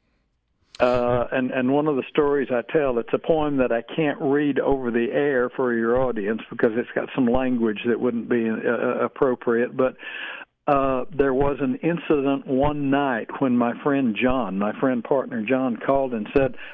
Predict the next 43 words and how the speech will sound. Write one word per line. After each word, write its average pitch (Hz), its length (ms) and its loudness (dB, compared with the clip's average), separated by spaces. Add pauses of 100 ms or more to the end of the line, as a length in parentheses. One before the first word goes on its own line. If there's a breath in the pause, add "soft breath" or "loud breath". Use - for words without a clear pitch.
"I 127 140 0
need 143 260 0
you 151 160 0
to 131 80 -2
come 143 260 0
help 135 320 0
me, 135 180 0
and 127 120 0
I 113 40 0
need 131 240 0
you 131 80 -4
to 120 100 0
bring 120 360 0
Jan. 117 480 0 (480 loud breath)
I've 135 200 2
got 139 220 2
a 123 40 0
little 127 280 2
pig, 127 380 0
and 107 180 -4
she's 143 180 0
in 127 160 0
trouble, 110 480 0 (440 loud breath)
and 120 160 2
we 123 120 2
may 127 220 2
need 123 260 0
Jan 131 380 0
with 110 120 -8
her 117 180 0
hands." 120 500 0
And, 117 180 0
and 120 400 -2
the 120 80 4
pig 160 320 -2
was 120 200 0 (100)
trying 139 340 0
to 104 60 0
birth, 101 380 0 (840 loud breath)
and 123 360 0 (120)
she 156 80 0
was 117 160 0 (120)
too 156 120 2